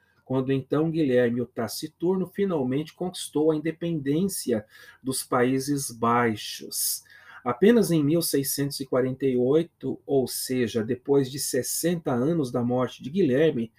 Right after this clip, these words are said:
foi então reconhecido a liberdade de belgas e holandeses.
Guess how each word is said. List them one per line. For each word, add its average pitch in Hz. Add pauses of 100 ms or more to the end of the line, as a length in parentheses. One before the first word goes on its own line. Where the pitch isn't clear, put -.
(420)
foi 208
então 196
reconhecido 185
a 170
liberdade 165
de 175
belgas 139
e 147
holandeses. 117